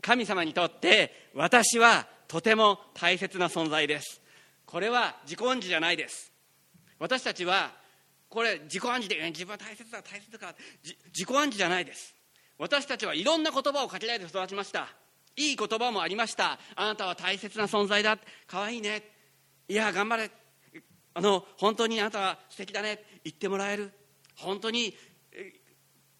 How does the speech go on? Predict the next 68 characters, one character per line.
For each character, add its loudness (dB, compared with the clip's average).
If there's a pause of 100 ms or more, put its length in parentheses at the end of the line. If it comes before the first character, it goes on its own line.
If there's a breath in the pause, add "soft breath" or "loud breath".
(800)
ポ -2
ジ -8
テ -14
ィ -8
ブ -2
な -2
い 0
い 2
言 -6
葉 0
を 0 (340 loud breath)
か-、 -12 (260)
語 -6
っ -12
て -8
も -4
ら -2
い -6
ま -8
し -12
た。 -4 (140 loud breath)
で 0
も 0
そ -8
れ 0
以 -6
上 0
に -4 (180 loud breath)
言 -8
わ -2
れ -2
て -8
い -8
け -8
な 0
い -4
言 -6
葉 -2
を -2
私 -6
た -6
ち -12
は 0 (480 loud breath)
聞 -6
い -6
て -10
き -10
ま -6
し -6
た。 -12 (1400)
親 -2
に -4
も -6
先 -8
生 -6
に -6
も、 -16 (1160)
ま -12
た -4
あ -2
る -10
時 -10
は -6
友 -12
達 -8
に -8
も、 -12 (1200 soft breath)
「そ-、 -20